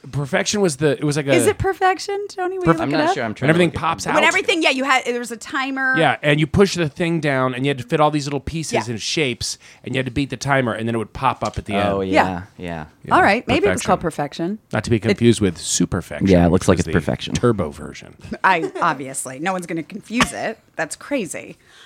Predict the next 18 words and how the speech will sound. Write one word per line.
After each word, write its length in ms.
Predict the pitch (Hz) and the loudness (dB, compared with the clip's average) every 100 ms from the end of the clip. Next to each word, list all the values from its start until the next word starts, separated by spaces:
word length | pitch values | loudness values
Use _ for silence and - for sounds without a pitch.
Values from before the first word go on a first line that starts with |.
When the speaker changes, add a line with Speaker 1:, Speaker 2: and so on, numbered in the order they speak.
| - - | -8 2
Speaker 2:
Um, 400 | 262 262 262 247 _ _ _ _ _ _ | 6 6 2 -4 _ _ _ _ _ _
Red. 340 | - 180 - - _ _ _ _ - | -2 -2 -2 -10 _ _ _ _ -8
Speaker 1:
Yeah. 260 | 104 87 - 190 | -6 -6 -10 -14
Speaker 2:
Do 400 | 180 262 302 349 | -4 0 0 0
you 760 | 302 269 247 240 233 226 226 - _ _ _ _ _ - | -2 -2 0 0 0 -2 -6 -12 _ _ _ _ _ -2
remember 880 | 214 214 196 196 190 180 175 - _ _ | 2 4 4 4 4 4 2 0 _ _
when 220 | 180 180 | -2 0
we 120 | 175 | -2
first 260 | 156 156 - | -6 -10 -10
met? 140 | 139 - _ _ _ _ _ _ - _ _ _ _ _ _ _ _ _ _ - | -14 -14 _ _ _ _ _ _ -20 _ _ _ _ _ _ _ _ _ _ -16
Because 880 | 190 - 214 190 180 180 175 175 - - - | -16 -4 0 2 2 -2 -6 -12 -14 -6 2
I 280 | 202 285 | 4 4
don't 340 | 254 269 269 - | 2 -2 -2 -4
think 280 | 240 214 - | -6 -6 -6
that 180 | 196 156 | -10 -10
you 260 | 170 190 | -8 -6
will 280 | 175 185 180 | -2 0 0
remember 600 | 175 165 156 143 135 | -2 -4 -4 -4 -6